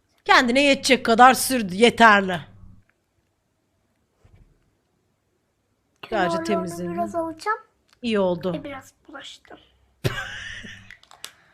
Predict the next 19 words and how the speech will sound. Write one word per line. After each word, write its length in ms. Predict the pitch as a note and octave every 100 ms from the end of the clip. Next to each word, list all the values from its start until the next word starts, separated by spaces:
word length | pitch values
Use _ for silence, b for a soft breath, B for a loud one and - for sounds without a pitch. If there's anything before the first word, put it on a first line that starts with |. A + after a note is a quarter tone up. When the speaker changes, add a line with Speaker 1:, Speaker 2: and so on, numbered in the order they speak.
| b b -
Speaker 1:
Ama 160 | G#3+
yakıştı 440 | A3+ G#3+ G#3+ G3+ -
Speaker 2:
Sonra 120 | A3
Speaker 1:
ama. 260 | G3+ F#3+ F#3
Speaker 2:
biraz 220 | F3+ -
bulaştım. 500 | G3 - - - - _ _ - F#4+
Ama 200 | F4 E4+
olsun. 240 | - -
Speaker 1:
Olur 320 | A#4 A#4+ G#4+
o 20 | -
kadarı, 420 | E4+ C#4+ C#4 C#4
o 80 | D#4+
kadar 260 | C#4+ C#4
olur. 320 | D4+ D4 B3+ G4
Speaker 2:
Bir 160 | G#4 - -
kalem. 400 | - E4 C#4+ G#3 - _ _ _ _ -
Bu 200 | E4 - _
kaş 240 | - F4 -
kalemiymiş. 720 | C#4+ A#3 G#3+ - - -